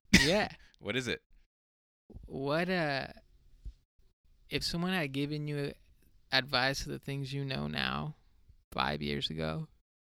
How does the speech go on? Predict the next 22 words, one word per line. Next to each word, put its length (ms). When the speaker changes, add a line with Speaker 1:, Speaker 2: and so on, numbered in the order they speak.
Speaker 1:
ten 220
years 220
ago, 360
ten 180
years 200
ago, 280
Speaker 2:
Mm-hmm. 260
Speaker 1:
would 240
you 300
have 280
wished 380
you 140
had 180
had 260
that 220
advice, 500
or 100
would 180
you 120
had 200
rather 340
it 220